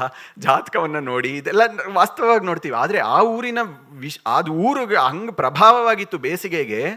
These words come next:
ಬರೋರೆಲ್ಲ "ಮಳೆ ಬೇಕು, ಮಳೆ ಬೇಕು, ನೀರಿಲ್ಲ, ಮಳೆ ಬೇಕು", ಇದನ್ನೇ ಕೇಳ್ತಾ ಇದ್ರು. ಇದೆಲ್ಲ ಮುಗೀತು. ಸ್ವಾಗತ ಪತ್ರವನ್ನ ಓದಿದ್ರು. ಸ್ವಾಗತ ಪತ್ರವನ್ನ ಓದಿದ ಮೇಲೂ ಅಲ್ಲೂ ಆ ಇರ್ತಕ್ಕಂತಹ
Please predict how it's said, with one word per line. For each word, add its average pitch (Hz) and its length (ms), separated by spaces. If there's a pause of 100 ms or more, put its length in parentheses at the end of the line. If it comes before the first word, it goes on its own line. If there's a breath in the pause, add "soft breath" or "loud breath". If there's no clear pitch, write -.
(440 loud breath)
ಬರೋರೆಲ್ಲ 214 680
"ಮಳೆ 120 300
ಬೇಕು, 120 360
ಮಳೆ 113 280
ಬೇಕು, 127 340
ನೀರಿಲ್ಲ, 127 540
ಮಳೆ 113 320
ಬೇಕು", 123 280
ಇದನ್ನೇ 147 460
ಕೇಳ್ತಾ 107 320
ಇದ್ರು. - 520
ಇದೆಲ್ಲ 226 320
ಮುಗೀತು. 214 640 (240 loud breath)
ಸ್ವಾಗತ 262 400
ಪತ್ರವನ್ನ 175 520
ಓದಿದ್ರು. 117 500 (1080 loud breath)
ಸ್ವಾಗತ 269 440
ಪತ್ರವನ್ನ 247 680
ಓದಿದ 175 460
ಮೇಲೂ 131 580 (260 soft breath)
ಅಲ್ಲೂ 277 480
ಆ 202 180
ಇರ್ತಕ್ಕಂತಹ 208 640